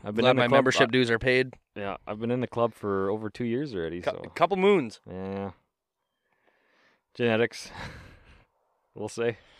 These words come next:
Speaker 2: Hey, you got a good gene pool there, I will say that.
Speaker 1: Hey, there we go.
Speaker 2: Mama Dirksen, if you're listening, you
Speaker 1: Quit
Speaker 2: gave him a
Speaker 1: tou-,
Speaker 2: good gene
Speaker 1: quit
Speaker 2: pool.
Speaker 1: touching me, but keep touching me.
Speaker 2: But keep touching me.
Speaker 1: How was your summer?
Speaker 2: Oh, crazy busy, man.
Speaker 1: Some big changes.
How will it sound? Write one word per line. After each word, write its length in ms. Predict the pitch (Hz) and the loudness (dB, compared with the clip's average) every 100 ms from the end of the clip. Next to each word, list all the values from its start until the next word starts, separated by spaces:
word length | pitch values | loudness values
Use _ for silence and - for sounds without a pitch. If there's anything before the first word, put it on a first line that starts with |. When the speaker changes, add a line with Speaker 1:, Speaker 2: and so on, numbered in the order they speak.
| _ | _
Speaker 2:
Hey, 120 | 113 107 | -2 2
you 40 | |
got 120 | 117 | 4
a 40 | 117 | 4
good 140 | 113 | 2
gene 200 | 117 113 | 0 -2
pool 200 | 110 104 | -2 0
there, 160 | 98 98 | 2 2
I 40 | |
will 120 | 101 | 0
say 180 | - 104 | -2 -2
that. 240 | 101 98 - - | 0 0 -4 -12
Speaker 1:
Hey, 280 | 85 87 80 | -6 -6 -6
there 120 | 82 | -10
we 100 | 80 | -12
go. 160 | 76 76 _ _ _ _ _ _ _ _ _ _ _ _ _ _ _ - | -14 -16 _ _ _ _ _ _ _ _ _ _ _ _ _ _ _ 6
Speaker 2:
Mama 240 | 165 165 | 10 10
Dirksen, 320 | 156 180 143 | 10 10 8
if 120 | 131 131 | 2 4
you're 100 | 139 | 6
listening, 380 | 135 - 82 - _ _ _ _ _ _ _ _ _ - | 6 4 -10 -14 _ _ _ _ _ _ _ _ _ -10
you 80 | 113 | -2
Speaker 1:
Quit 100 | 139 | 2
Speaker 2:
gave 120 | 123 | 4
him 60 | 147 | 6
a 20 | |
Speaker 1:
tou-, 60 | 120 | 6
Speaker 2:
good 80 | 107 | 4
gene 160 | 110 | 4
Speaker 1:
quit 120 | 202 202 | 4 6
Speaker 2:
pool. 60 | |
Speaker 1:
touching 340 | 190 190 175 160 | 6 6 4 -4
me, 120 | 156 | -2
but 280 | 117 113 - | 0 -2 -4
keep 220 | 120 - | -14 -8
touching 380 | 123 107 95 82 | -6 -6 -8 -14
me. 160 | 85 - - | -14 -10 2
Speaker 2:
But 280 | 139 139 - | 4 4 0
keep 400 | 143 135 139 - | 2 4 4 2
touching 540 | 131 123 - 123 117 | 4 4 2 -2 -2
me. 320 | 117 104 87 - _ _ _ _ - | -2 -4 -6 -10 _ _ _ _ 2
Speaker 1:
How 120 | 139 | 6
was 100 | 190 175 | 8 6
your 100 | 160 | 4
summer? 380 | 233 135 92 - - - - - _ _ _ _ - | 6 6 4 -4 -20 -20 -20 -20 _ _ _ _ 4
Speaker 2:
Oh, 220 | 143 143 117 | 8 8 6
crazy 320 | 143 143 117 | 6 4 6
busy, 260 | 120 139 107 | 4 4 4
man. 80 | |
Speaker 1:
Some 120 | 110 135 | 4 4
big 140 | 160 | 4
changes. 560 | 151 175 247 202 98 | 4 4 2 0 -4